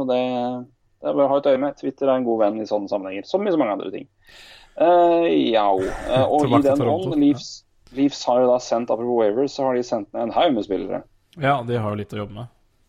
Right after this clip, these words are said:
Speaker 1: Blant, blant annet Brooks Laich og Colin Greening, som vel noen for, mange forventet ville klare å holde stand på fjerde rekka for at, eh, flere unge spillere skulle fortsette å holde til i A H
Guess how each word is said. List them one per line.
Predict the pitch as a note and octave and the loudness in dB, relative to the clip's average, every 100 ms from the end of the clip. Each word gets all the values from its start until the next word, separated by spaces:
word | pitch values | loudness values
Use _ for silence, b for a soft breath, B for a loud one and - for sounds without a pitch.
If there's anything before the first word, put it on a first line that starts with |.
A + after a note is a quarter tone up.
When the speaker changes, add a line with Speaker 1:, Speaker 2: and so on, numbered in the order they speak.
| _ | _
Speaker 1:
Blant, | A#2 A#2+ B2 - _ - | -4 -4 -4 -8 _ -2
blant | C3+ C#3+ - | 0 0 0
annet | C3+ A2 C3 - C3 | 2 2 0 -6 -2
Brooks | A#2+ B2+ - | 0 -2 0
Laich | A#2+ C3+ - - | 0 0 -2 -2
og | B2 | -2
Colin | B2+ A#2 B2+ | 0 0 0
Greening, | A#2 A2 C#3+ B3+ F3+ b b b b b b b _ _ _ _ _ _ _ - _ _ | 0 0 0 0 -2 b b b b b b b _ _ _ _ _ _ _ -20 _ _
som | - A#2+ | -6 -2
vel | B2 C3 | 2 2
noen | B2 A#2 | 2 0
for, | A2 C3 | -2 -2
mange | A2+ G2+ G2+ | 0 0 -2
forventet | G#2+ G2 A2+ A2 | -4 0 0 0
ville | A2 A2+ A2 | 2 0 0
klare | A#2+ G2 G2+ G2 | 2 2 2 2
å | G#2 G2+ G2+ G2+ G2+ G2+ | 0 0 0 0 0 0
holde | A2 F#2 F#2 F#2 F#2 | 0 2 2 2 -2
stand | - G2+ G2+ | -4 -4 -4
på | A2 | 0
fjerde | G#2 F#2+ | 2 2
rekka | F#2 - A#2 - | -4 -2 -4 0
for | A#2+ A#2 | 0 0
at, | - - | -2 -10
eh, | A2 G#2 G#2+ A2 A2 A2+ - - - - | -4 -2 -2 -4 -6 -10 -12 -20 -20 -4
flere | - G2 | 0 2
unge | G2 G2+ - | 2 2 0
spillere | G#2+ F#2+ F2+ G2 | -2 -2 -2 -4
skulle | A#2 G2+ G2 _ _ _ _ _ _ _ | -2 -2 -2 _ _ _ _ _ _ _
fortsette | - - G#2+ | -8 -4 0
å | G#2+ | 2
holde | F#2+ F#2+ | 2 2
til | G2 | 2
i | G2 | 2
A | |
H | - | 0